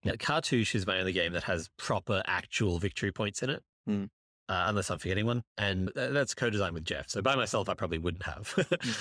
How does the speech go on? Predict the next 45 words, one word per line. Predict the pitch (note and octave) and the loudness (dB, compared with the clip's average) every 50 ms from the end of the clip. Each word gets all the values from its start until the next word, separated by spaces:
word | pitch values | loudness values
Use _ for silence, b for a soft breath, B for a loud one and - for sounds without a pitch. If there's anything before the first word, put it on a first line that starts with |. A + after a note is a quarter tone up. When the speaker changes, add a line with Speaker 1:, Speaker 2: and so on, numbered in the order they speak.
| B B _ | B B _
Speaker 1:
But | C#3+ B2+ G#2 | 0 0 2
Jeff | A#2 B2+ A2+ - | 2 0 0 2
Fraser | - B2+ G#2+ G2+ F#2+ G2 | 2 2 4 4 4 2
is | G2+ F#2+ | 2 2
like, | G2+ G2 G#2 A2 | 2 0 0 0
"It's | A2+ - | 0 0
gotta | - B2 A2+ | 2 2 2
be | G2+ G2+ | 2 0
victory | E2+ F2+ - - - | -2 -2 -6 -6 -6
points." | F#2+ E2+ E2 - | -4 -4 -2 0
And | C3 C3 | -2 0
I | |
think | A2+ B2 F#2+ | 2 0 0
he | F2 | 0
was | D2+ F2 | -2 -4
right. | D#2+ C#2 C2 - - _ _ _ - | -4 -4 -4 -8 -12 _ _ _ -2
And | A#2 A2+ A2 A2 | 0 0 2 2
that | A#2+ B2+ C3+ - | 2 0 0 2
one | C#3 C3+ B2+ | 2 2 4
is | B2 A2+ A2+ G#2 G2+ - - _ _ _ _ _ _ | 4 2 2 0 -2 -4 -8 _ _ _ _ _ _
the | - F#2+ F#2 | -6 -4 -2
scorecards | - - - D3 D3+ D#3 - - C#3+ C#3 C#3 C#3 B2+ B2+ - - - _ - | -2 0 2 4 4 4 2 2 2 4 4 2 2 0 -4 -8 -8 _ 0
and | G#2 G2 | 2 2
the | F#2+ | 2
achievement | F2 - - A#2+ G2 E2 F#2 F2+ F2+ - | 2 2 2 2 2 2 0 -4 -2 -2
board | D#2+ D2 D2+ D#2+ D#2 - - _ | -2 0 0 0 -2 -2 -4 _
and | - F#2 E2+ | -4 0 0
leftover | E2 - - E2+ D#2 D2+ D2+ | 0 0 0 -2 0 0 0
resources. | D2 C#2+ - - C#2 - - C#2+ D2 - - - _ _ _ _ | -2 -2 -2 -4 -4 -6 -8 -8 -10 -12 -14 -16 _ _ _ _
And | C3+ C3 | 2 2
that's | D#3 F#3+ - | 2 2 2
still | - - E3 C#3+ | 4 4 4 4
three | - - - B2+ B2+ G#2+ | 2 2 2 2 2 2
things, | - - D2+ D#2+ G2+ | 2 -2 -2 -2 -2
which | G2 F2+ - | -2 -2 0
for | - | 2
me, | A2 G#2 | 2 2
I'm | F#2+ F#2 | 2 0
like, | F2+ F2 - | -2 -2 -2
"That's | - - - | -4 -2 0
so | - B2+ | 2 2
many," | A#2 A#2 G#2 G2 F#2+ | 2 2 2 2 0
but | F2 - B2 G2 | 2 0 0 2
they're | B2+ A#2+ A2+ A2 A2 A2+ | 2 2 4 2 2 0
the, | A2+ A2+ C#3 C3+ | 0 0 0 0